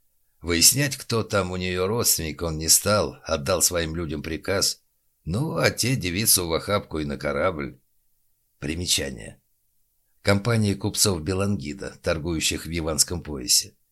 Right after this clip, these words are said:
И снова старые знакомые. Все ведь помнят с прошлой книги, о ком речь.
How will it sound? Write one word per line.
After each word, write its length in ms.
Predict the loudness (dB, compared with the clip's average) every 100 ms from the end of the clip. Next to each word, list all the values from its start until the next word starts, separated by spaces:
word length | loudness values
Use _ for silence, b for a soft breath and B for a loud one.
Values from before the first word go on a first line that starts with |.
| _ -6
И 120 | 4
снова 340 | 6 6 4
старые 420 | 4 6 4 2 0
знакомые. 760 | 2 0 -2 -2 -2 -4 -10 _ _ _ _ 2
Все 220 | 6 6
ведь 240 | 4 -4
помнят 380 | 0 2 2 2
с 80 | -2
прошлой 340 | 0 0 -2
книги, 340 | -4 -6 -4 -6
о 80 |
ком 240 | -4 -4 -4
речь. 440 | -6 -4 -6 -6